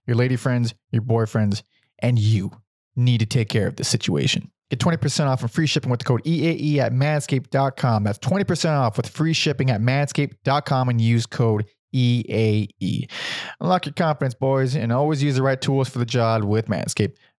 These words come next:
All right, let's get back to the show. Man, it, it's the, the, the sheer optimism from a fan is refreshing, 'cause I hear this, I'm like, "Ah, another fucking reunion album that stinks." Oh, God.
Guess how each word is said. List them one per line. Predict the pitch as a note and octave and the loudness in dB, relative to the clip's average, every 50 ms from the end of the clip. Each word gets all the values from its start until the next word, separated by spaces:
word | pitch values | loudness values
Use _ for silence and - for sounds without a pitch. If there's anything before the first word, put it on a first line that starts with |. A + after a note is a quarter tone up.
| - | 0
All | A#2 A#2 | 0 2
right, | G#2 D#2+ - | 2 0 -2
let's | - - - - | -6 -12 -10 -2
get | - B2 G#2+ | 0 0 2
back | - G2 F#2 | 2 -2 -2
to | - | -2
the | - | -2
show. | A#2 - - - - - - - - - - - - - - - - - _ | 0 0 0 0 -2 -4 -4 2 6 8 8 8 8 4 -6 -10 -12 -12 _
Man, | - B2+ B2+ C3 B2+ A#2+ A2 G#2 - _ - | -2 0 2 2 2 2 0 -2 -6 _ -4
it, | - - - F3+ F#3 - | -2 0 0 0 0 2
it's | F#3+ F3+ - - - - - - _ _ _ _ _ _ _ | 0 0 0 0 -2 -2 -4 -10 _ _ _ _ _ _ _
the, | - F3 F3 C#3 E3+ E3+ | -4 -2 0 2 2 2
the, | D#3+ C3+ D#3+ D3 - - _ | 2 2 0 0 -2 -4 _
the | - D#3+ D3 | -2 0 2
sheer | - - - - B3 B3 - | 2 2 2 2 2 2 2
optimism | F3 F3+ F3+ - F#3 D#3+ D3+ C#3 C#3 C3 A#2+ | 2 0 0 0 0 0 2 2 2 0 0
from | - D#3+ | 0 2
a | D3+ C3 | 2 0
fan | A2 - - D#3+ D#3 D3+ D3 C#3 B2+ A2+ G2+ - - | 0 0 0 0 2 2 2 2 2 0 0 -2 0
is | E3 D#3+ D#3 C#3+ D#3+ - - - | 0 2 2 2 2 0 0 0
refreshing, | E3+ C3+ C#3 D#3+ C#3 - F3+ D#3+ D#3 - - C#3 A#2+ G#2 - - - - | 0 2 2 0 2 2 2 2 2 2 2 2 2 0 -2 -6 -6 -4
'cause | - D3+ | 0 0
I | D#3 | 2
hear | D3 F3 A3+ | 2 2 2
this, | A#3 - | 2 0
I'm | G3 | -2
like, | E3 C#3+ B2+ | -2 0 2
"Ah, | D#3 | 2
another | D#3 D3 D#3 D#3 | 2 2 2 0
fucking | B2+ - - - - - A3+ G3+ - F#3+ | -2 -4 -8 -8 -2 -2 -2 0 2 2
reunion | F#3 F3+ F3 E3+ G3 G3 F#3+ F3+ | 2 2 4 2 2 2 2 2
album | E3+ E3 D3+ D3 | 2 2 4 2
that | C#3+ C3 | 2 0
stinks." | - - - - - F#3 D#3+ C#3 - - | 0 -2 -2 0 0 0 0 0 -2 0
Oh, | - F3 E3 D3+ B2+ | 2 2 2 2 0
God. | A2+ - E3 D#3 D3+ C3+ A#2+ A2 | 0 0 2 4 4 2 2 0